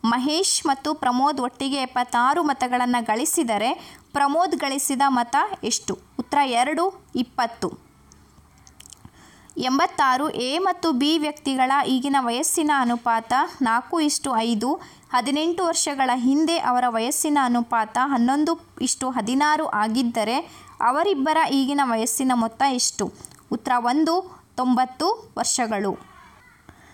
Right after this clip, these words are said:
ಎಂಬತ್ತ ಏಳು, ಎ ಮ-, ಎ ಎಂಬ ವ್ಯಕ್ತಿಯು ಬಿ ಎಂಬ ವ್ಯಕ್ತಿಯ ಉತ್ತರಕ್ಕೂ ಮತ್ತು ಸಿ ಎಂಬ ವ್ಯಕ್ತಿಯು ಬಿಯ ಪಶ್ಚಿಮಕ್ಕೂ ಇದ್ದರೆ ಎಯು ಸಿಯಿಂದ ಯಾವ ದಿಕ್ಕಿನಲ್ಲಿ ಇರ್ತಾನೆ? ಉತ್ತರ ಒಂದು, ಈಶಾನ್ಯ.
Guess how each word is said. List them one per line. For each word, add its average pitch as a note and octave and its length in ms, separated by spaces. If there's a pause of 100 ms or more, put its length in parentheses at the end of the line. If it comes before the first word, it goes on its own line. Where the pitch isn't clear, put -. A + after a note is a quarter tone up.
(520)
ಎಂಬತ್ತ C4+ 460
ಏಳು, B3+ 460 (260)
ಎ C4+ 240
ಮ-, F#4 360
ಎ C#4 260
ಎಂಬ D#4+ 240
ವ್ಯಕ್ತಿಯು B3+ 560
ಬಿ B3+ 200
ಎಂಬ E4 320
ವ್ಯಕ್ತಿಯ B3+ 460 (300)
ಉತ್ತರಕ್ಕೂ B3+ 680
ಮತ್ತು C4+ 280
ಸಿ E4+ 380
ಎಂಬ B3+ 340
ವ್ಯಕ್ತಿಯು A#3 560
ಬಿಯ C#4 400
ಪಶ್ಚಿಮಕ್ಕೂ C#4 720
ಇದ್ದರೆ A3+ 640 (560)
ಎಯು E4 420
ಸಿಯಿಂದ D4+ 540
ಯಾವ B3+ 300 (100)
ದಿಕ್ಕಿನಲ್ಲಿ A#3 500
ಇರ್ತಾನೆ? A3+ 420 (200)
ಉತ್ತರ - 240
ಒಂದು, D4 420
ಈಶಾನ್ಯ. A#3 640